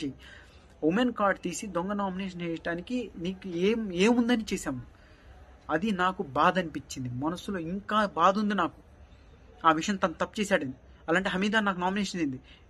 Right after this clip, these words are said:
Nomination వేసింది, నేను ఏమన్నా అన్నాను? ఎందుకు చిన్న రీ-, silly reason వేసింది, తెలీదు, వదిలేశాను. ఇంకో, ఆ, ఎవరో కాజల్ కూడా వేసింది, మీరేదో తెలుసుకోవాలి. నేను తెలిసి కూడా నేను,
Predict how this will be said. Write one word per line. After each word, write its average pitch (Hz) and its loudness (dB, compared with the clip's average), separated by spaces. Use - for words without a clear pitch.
Nomination 208 2
వేసింది, 180 -4
నేను 202 -2
ఏమన్నా 202 0
అన్నాను? 226 -4
ఎందుకు 226 -2
చిన్న 262 4
రీ-, 214 2
silly 254 2
reason 240 0
వేసింది, 180 -4
తెలీదు, 220 2
వదిలేశాను. 196 0
ఇంకో, 247 0
ఆ, 208 2
ఎవరో 202 -6
కాజల్ 220 -6
కూడా 226 -4
వేసింది, 160 -12
మీరేదో 208 -14
తెలుసుకోవాలి. 208 -18
నేను 160 -20
తెలిసి 135 -12
కూడా 143 -2
నేను, 151 2